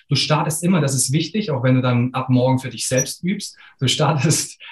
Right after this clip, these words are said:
äh, immer mit der, mit dem linken Nasenloch. Das heißt, eine Runde ist rechtes Nasenloch zu, du atmest links ein,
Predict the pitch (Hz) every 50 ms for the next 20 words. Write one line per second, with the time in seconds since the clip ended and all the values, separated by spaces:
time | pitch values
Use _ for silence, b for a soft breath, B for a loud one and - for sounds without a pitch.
0 | B B B - 135 131 135 - 156 160 175 170 165 156 143 131 - - - -
1 | 127 131 123 113 113 117 113 - 123 131 120 127 117 117 139 185 - - 156 151
2 | 151 156 160 - 131 110 107 - - - - - 117 107 104 - - - - 127
3 | 143 170 180 170 147 151 165 170 156 135 - 113 107 - - - 131 147 147 -
4 | 160 - - 131 123 117 117 - - 113 107 104 - - - - - 185 214 254
5 | 254 B B B - 147 - - 127 131 - 135 120 - - - 123 123 120 110
6 | - - - 110 110 127 147 180 208 214 -